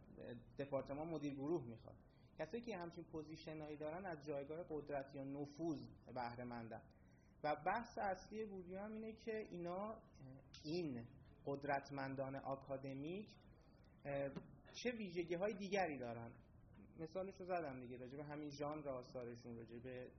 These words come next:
کتاب، ناشری که کتاب می‌دن به دستش، راجع به محتوای آثارشون. و، اه،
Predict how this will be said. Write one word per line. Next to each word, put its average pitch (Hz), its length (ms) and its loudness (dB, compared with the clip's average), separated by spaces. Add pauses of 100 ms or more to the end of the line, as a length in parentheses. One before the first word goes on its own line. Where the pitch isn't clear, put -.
(180)
کتاب، 120 300 -4 (260)
ناشری 131 480 0
که 143 140 -2
کتاب 131 300 -2
می‌دن 131 260 -4
به 123 60 -8
دستش، 117 480 -4
راجع 120 160 -6
به 135 180 -6 (600)
محتوای 147 840 4
آثارشون. 127 800 0 (1300)
و، 143 40 6
اه، 156 580 2